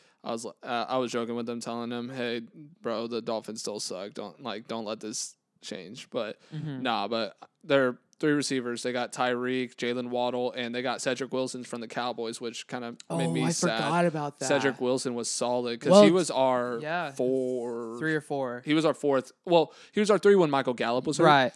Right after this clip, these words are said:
Speaker 2: Yeah,
Speaker 1: But,
Speaker 2: yeah.
Speaker 1: I mean, when he would step up, he'd have some great games for us. So
Speaker 2: Yeah.
Speaker 1: he's a very solid pickup for them.
Speaker 2: Yeah.
Speaker 1: And then they got, who they got? Chase Edmonds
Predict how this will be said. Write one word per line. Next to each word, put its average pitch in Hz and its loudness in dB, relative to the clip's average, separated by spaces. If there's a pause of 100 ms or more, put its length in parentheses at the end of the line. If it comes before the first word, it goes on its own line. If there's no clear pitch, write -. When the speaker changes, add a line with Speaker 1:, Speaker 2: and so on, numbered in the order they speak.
(100)
Speaker 2:
Yeah, 147 6
Speaker 1:
But, 135 8
Speaker 2:
yeah. 120 0
Speaker 1:
I 139 0
mean, 117 -2 (300)
when 131 -2
he 139 0
would 196 4
step 156 2
up, 147 2
he'd 139 -2
have 127 -4
some 120 -4
great 120 2
games 123 -4
for 120 -6
us. 113 -4
So 131 0
Speaker 2:
Yeah. 123 4
Speaker 1:
he's 156 -2 (440)
a 143 -2
very 127 0 (240)
solid 120 2
pickup 120 -6
for 147 -6
them. 151 -6
Speaker 2:
Yeah. 120 -2 (120)
Speaker 1:
And 135 -4
then 135 -2
they 135 -2
got, 131 0
who 143 -8
they 135 -4
got? 120 -4
Chase 143 -2
Edmonds 120 -6